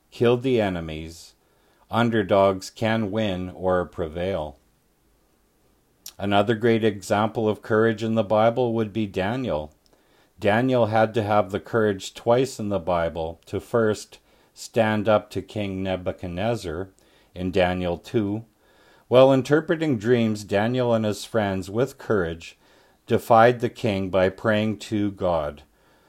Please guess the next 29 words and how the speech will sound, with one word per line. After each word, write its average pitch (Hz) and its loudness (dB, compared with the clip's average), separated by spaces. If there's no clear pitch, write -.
refusing 101 -2
the 101 2
king's 101 -4
food 127 0
and 98 -4
not 104 2
bowing 104 2
down 101 0
to 104 -10
the 85 -8
king, 87 -8
which 107 2
led 113 6
to 110 -2
his 104 0
courage 107 2
once 98 -2
again 113 -2
coming 107 -4
into 113 -4
play 82 -4
when 95 -4
he 104 -2
was 92 -4
thrown 95 -4
in 87 -8
the 82 -6
lion's 85 -6
den. 85 -8